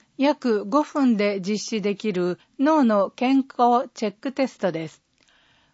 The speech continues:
この検査は、画面上に出てくる課題を目で見つめるだけ。とても簡単です。検査結果で今の認知機能の状態を把握して、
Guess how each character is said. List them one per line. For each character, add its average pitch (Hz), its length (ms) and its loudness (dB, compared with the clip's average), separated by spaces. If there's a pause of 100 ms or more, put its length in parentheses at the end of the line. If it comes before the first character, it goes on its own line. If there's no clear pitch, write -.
(180)
こ 269 160 0
の 311 160 2
検 302 260 -2
査 202 160 -2
は、 208 240 0 (560)
画 233 160 0
面 320 280 4
上 311 200 0
に 302 220 0
出 302 100 -4
て 277 160 -4
く 233 180 -4
る 180 320 -2
課 214 140 -4
題 220 320 2
を 214 240 0
目 277 200 0
で 214 180 -2
見 196 160 -2
つ 233 140 -2
め 240 140 4
る 196 140 -2
だ 143 160 -6
け。 156 260 -10 (580)
と 233 140 -2
て 285 140 2
も 285 220 4
簡 240 240 0
単 208 240 0
で 190 180 0
す。 - 140 -12 (640)
検 269 260 2
査 320 140 2
結 311 260 -6
果 214 160 2
で 208 240 0 (260)
今 302 280 2
の 214 260 2
認 254 240 4
知 277 180 -8
機 294 160 -2
能 262 260 4
の 185 260 -2
状 214 180 -2
態 202 420 0
を 208 200 2 (440)
把 208 320 -4
握 208 160 -6
し - 160 -12
て、 180 300 -4